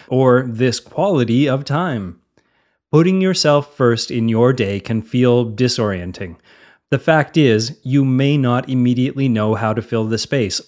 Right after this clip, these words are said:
or you may feel overwhelmed by how much you'd like to do.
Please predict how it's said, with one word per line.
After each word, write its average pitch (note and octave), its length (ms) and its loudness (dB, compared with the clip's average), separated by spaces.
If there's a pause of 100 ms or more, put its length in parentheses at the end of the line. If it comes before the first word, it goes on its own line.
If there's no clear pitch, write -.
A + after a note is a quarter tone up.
or E3+ 260 4
you D3 220 0
may D3 240 0
feel C#3+ 360 0
overwhelmed C#3 840 0
by B2+ 160 0
how A#2+ 200 -4
much C#3+ 380 -2
you'd C#3+ 260 -2
like D#3 220 -2
to C#3 100 -4
do. D#3 380 -2